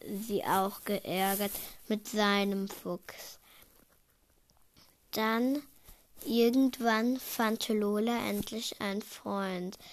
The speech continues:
Es war Ash. Zusammen bekämpften sie die Bösen,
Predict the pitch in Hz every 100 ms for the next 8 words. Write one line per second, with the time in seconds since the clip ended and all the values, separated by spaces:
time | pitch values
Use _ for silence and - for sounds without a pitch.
0 | - - - 240 233 - 202 208 202 -
1 | - - - _ - - - - - _
2 | - - 220 214 226 226 240 254 254 247
3 | - - 214 220 - - 208 202 202 202
4 | 208 220 202 196 190